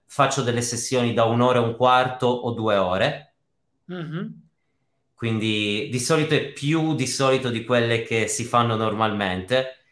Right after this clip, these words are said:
Speaker 1: perché mi voglio prendere, come stavamo dicendo prima, mi voglio prendere lo spazio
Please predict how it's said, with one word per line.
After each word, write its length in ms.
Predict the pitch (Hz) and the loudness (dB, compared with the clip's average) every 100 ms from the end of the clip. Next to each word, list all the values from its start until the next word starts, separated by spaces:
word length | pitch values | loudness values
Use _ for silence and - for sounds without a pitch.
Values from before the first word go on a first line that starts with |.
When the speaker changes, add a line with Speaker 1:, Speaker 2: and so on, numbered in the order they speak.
| _ _ _ _ | _ _ _ _
Speaker 1:
perché 800 | 165 165 170 175 165 160 - - | 0 0 2 4 4 2 -6 -6
mi 180 | 139 143 | 0 2
voglio 400 | 151 170 160 160 | 4 4 4 2
prendere, 440 | 160 156 135 120 | 4 4 4 2
come 180 | 120 120 | 0 -2
stavamo 300 | 120 131 135 | 0 2 2
dicendo 440 | 123 123 123 117 - | 0 0 0 -2 -2
prima, 320 | 127 117 110 | 0 0 0
mi 80 | 110 | 0
voglio 240 | 156 156 | 0 2
prendere 300 | 151 139 117 | 2 2 2
lo 100 | 120 | 0
spazio 880 | 120 - 139 131 - 143 139 135 | 0 4 4 4 0 2 2 2